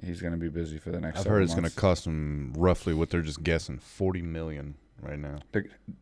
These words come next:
Speaker 1: they made a, who made a guess?
Speaker 2: Somebody, I don't know. I saw some website. It could be just some asshole saying something, but
Speaker 1: I mean, I, I don't think there's any way to, like, like, really guess, but, like, y-, I wouldn't
Speaker 2: Well,
Speaker 1: doubt
Speaker 2: you
Speaker 1: any
Speaker 2: can't
Speaker 1: amount.
Speaker 2: sue him for two hundred million dollars, you know? I mean, I, I get
Speaker 1: Right,
Speaker 2: it,
Speaker 1: right.
Speaker 2: but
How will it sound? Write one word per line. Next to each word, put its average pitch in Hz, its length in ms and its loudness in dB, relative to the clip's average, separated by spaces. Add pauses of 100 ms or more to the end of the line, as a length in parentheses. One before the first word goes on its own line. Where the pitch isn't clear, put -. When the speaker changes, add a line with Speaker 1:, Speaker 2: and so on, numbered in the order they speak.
(180)
Speaker 1:
they 101 80 2
made 101 240 6
a, - 40 -4
who 120 80 2
made 120 140 6
a 92 40 4
guess? 98 300 2
Speaker 2:
Somebody, 87 280 0
I 85 100 4
don't 85 100 0
know. 71 60 -2
I 80 60 0
saw 85 200 2
some 73 320 -2
website. 73 460 -2
It 71 80 -12
could 113 160 2
be 92 100 2
just - 340 -8
some 73 260 -6
asshole 78 400 -6
saying 76 300 -8
something, 80 320 -10
but 67 140 -12 (920)
Speaker 1:
I 107 40 2
mean, 113 120 2
I, 117 60 4
I - 60 -2 (360)
don't 147 100 8
think 131 40 4
there's 113 140 8
any 113 140 6
way 107 120 10
to, 98 100 6
like, 87 280 -2 (500)
like, - 180 -2
really 104 360 6
guess, 127 320 8
but, 98 180 0
like, 104 480 -2
y-, - 120 -10 (120)
I 95 80 4
wouldn't 90 340 2
Speaker 2:
Well, - 100 2
Speaker 1:
doubt - 80 2
Speaker 2:
you 95 80 0
Speaker 1:
any 98 80 2
Speaker 2:
can't - 160 6
Speaker 1:
amount. - 120 -2
Speaker 2:
sue 123 140 6
him 101 120 8
for 80 260 0 (180)
two 101 160 2
hundred 82 240 0
million 87 340 0
dollars, 80 480 -2
you 82 80 -6
know? 82 160 -4
I - 20 -4
mean, 82 200 -6
I, 82 180 -6
I 98 60 0
get 95 200 0
Speaker 1:
Right, 104 140 8
Speaker 2:
it, 92 60 6
Speaker 1:
right. 90 160 2
Speaker 2:
but 76 160 -4